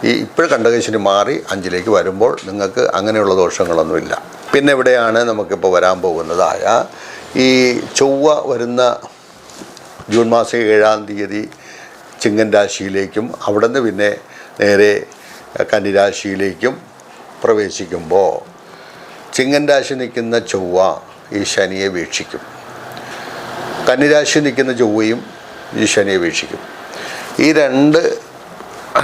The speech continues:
രാശികളിലുള്ള വീക്ഷണം കൊണ്ട് അഗ്നി കന്നിരാശിയിൽ വരുമ്പോൾ അഗ്നിമാരത സംയോഗം ദൃഷ്ടിയും എന്നൊരു ദോഷം അവിടെ വരും. അത് സംഭവിക്കാം. എട്ടിൽ നിൽക്കുമ്പോൾ അവിടെ നമുക്ക്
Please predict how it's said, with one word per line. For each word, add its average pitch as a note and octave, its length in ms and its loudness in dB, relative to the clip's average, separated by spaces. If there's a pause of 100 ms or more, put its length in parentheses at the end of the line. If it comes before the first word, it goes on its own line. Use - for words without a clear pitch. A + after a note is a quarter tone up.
രാശികളിലുള്ള B2+ 880 4
വീക്ഷണം A2+ 580 -6
കൊണ്ട് E2+ 380 2 (760)
അഗ്നി B2 500 2 (840)
കന്നിരാശിയിൽ C#3+ 720 2
വരുമ്പോൾ A2 440 2
അഗ്നിമാരത B2 680 0
സംയോഗം G#2+ 580 0 (100)
ദൃഷ്ടിയും G#2 440 -4
എന്നൊരു F#2+ 200 -4
ദോഷം F2 340 -2
അവിടെ E2+ 320 0
വരും. - 240 -2 (960)
അത് C3 360 0
സംഭവിക്കാം. E2+ 500 -4 (100)
എട്ടിൽ A#2 340 2
നിൽക്കുമ്പോൾ C3+ 500 2
അവിടെ A#2 140 0
നമുക്ക് C3 240 0